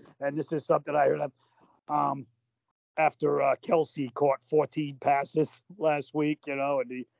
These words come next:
he's so much the center of their offense. Supposedly, uh,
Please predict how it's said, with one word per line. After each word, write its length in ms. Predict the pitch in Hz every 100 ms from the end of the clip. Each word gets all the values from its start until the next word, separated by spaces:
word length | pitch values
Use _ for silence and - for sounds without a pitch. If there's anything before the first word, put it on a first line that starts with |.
| _ _ _
he's 180 | 139 -
so 180 | 165 135
much 240 | 139 -
the 80 | 127
center 400 | - 156 143 139
of 80 | 135
their 180 | 135 135
offense. 560 | 139 135 147 143 131 _ _ _ _ _ _
Supposedly, 800 | 135 - 160 147 143 139 131 127
uh, 240 | 123 123